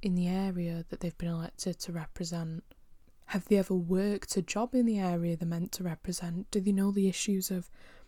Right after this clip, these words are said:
accessibility, transport, and all the issues associated with an area? No, they don't. They stopped knowing this the second becoming an M P was a career. It was never meant to be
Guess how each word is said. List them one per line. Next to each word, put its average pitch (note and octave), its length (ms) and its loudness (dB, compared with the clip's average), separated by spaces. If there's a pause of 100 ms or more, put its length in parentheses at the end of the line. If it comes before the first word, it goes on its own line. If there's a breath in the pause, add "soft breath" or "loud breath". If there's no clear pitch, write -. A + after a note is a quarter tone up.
(300 loud breath)
accessibility, F#3 1400 0
transport, F#3 1000 0
and F#3 100 0
all F#3 180 2
the F#3 180 4
issues E3+ 480 0
associated F#3 760 0
with F3+ 120 -4
an F3+ 100 0
area? F3+ 340 -2
No, F#3 320 2
they F#3+ 140 2
don't. F#3 480 -2 (800 soft breath)
They F3+ 100 0
stopped - 400 0
knowing G3 400 2
this D#3+ 320 -4
the - 140 -4
second F3+ 640 -2
becoming F#3 420 0
an F3 80 0
M F3+ 300 0
P E3+ 400 0 (280 loud breath)
was E3 160 -2
a - 140 -10
career. E3+ 720 4
It F3 140 -4
was E3+ 140 -2
never G3 340 2
meant G#3+ 480 2
to - 140 0
be E3 500 0